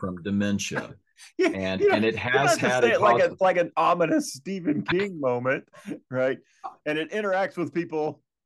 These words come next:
Speaker 2: in a nursing home. <laughs> You're, you're kinda showing your hand here, buddy. <laughs>
Speaker 1: I am totally showing my hand.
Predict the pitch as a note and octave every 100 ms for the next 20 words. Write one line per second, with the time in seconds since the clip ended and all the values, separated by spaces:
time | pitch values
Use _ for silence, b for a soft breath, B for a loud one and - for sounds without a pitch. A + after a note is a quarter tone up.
0 | - C3 B2 A#2 G#2+ G#2+ G#2+ G#2+ A#2+ A#2
1 | G#2+ - G#2 F#2+ F#2 G2 F2+ F2+ F#2 E3+
2 | E3+ - D#4+ F#3 G3 - C4 - F4 D4+
3 | - F#4+ D4 _ A#3+ - B B C4+ -
4 | B B - G#3 D4 C4 C#3 - A#3+ G#3
5 | E3 C3+ B2+ A#3 G#3+ C3+ C3 A#2 A#2 A2+
6 | A#3 - - A#3+ - C#4 - B2+ - B2+
7 | B2 B2 - G#2+ A#2 G#2+ G#2+ - G#2+